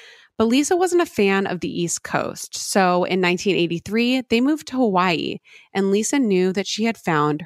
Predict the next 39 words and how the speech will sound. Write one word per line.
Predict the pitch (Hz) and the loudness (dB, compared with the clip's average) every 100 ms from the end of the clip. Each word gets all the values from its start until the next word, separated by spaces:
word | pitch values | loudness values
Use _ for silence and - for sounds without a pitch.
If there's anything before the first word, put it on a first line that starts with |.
| - | -6
her | 170 | -4
home. | 160 160 95 - - - _ - - _ | -2 -4 -4 -6 -12 -20 _ -20 -20 _
She | - | 0
immediately | 220 214 233 240 254 | 2 4 2 2 0
fell | 240 233 | 2 2
in | 233 | 2
love | 196 185 180 | 2 0 0
with | 190 | -4
the | 190 - | -6 0
ocean | 220 214 220 208 202 190 | 0 2 2 2 2 0
and | 160 | -4
with | 151 151 | -4 -4
surfing, | - 220 208 - 190 180 180 - | -4 0 0 2 2 2 0 -2
and | 185 | -6
she | - | -4
finished | 202 233 277 - | -4 0 0 0
up | 240 240 | -2 -2
her | 202 | 0
bachelor's | 160 165 - 202 185 | 0 0 -2 -4 -2
degree | 180 202 208 | 0 0 2
at | - | 0
the | 165 | -4
University | 170 185 196 214 - 233 | -2 0 0 -2 -2 -2
of | 226 | -2
Hawaii | 233 190 160 160 165 | 0 0 2 0 -2
in | 185 | -2
nineteen | 175 151 165 180 165 | -2 -2 -4 -4 -4
eighty-five. | - 143 147 165 147 - - _ _ _ - - _ | -4 -4 -4 -4 -4 -6 -12 _ _ _ -20 -20 _
She'd | - 247 220 | -4 -2 2
majored | 226 247 320 | 2 2 2
in | 302 | 0
creative | - 240 233 190 | 2 2 2 2
writing | 170 165 185 | 0 2 0
with | 196 | 0
a | 208 | 0
minor | 190 160 160 165 | 0 0 0 -2
in | - 160 | -2 -4
marine | 160 170 185 | -2 0 0
studies. | - - - - - - - | -2 -4 -4 -8 -10 -12 -14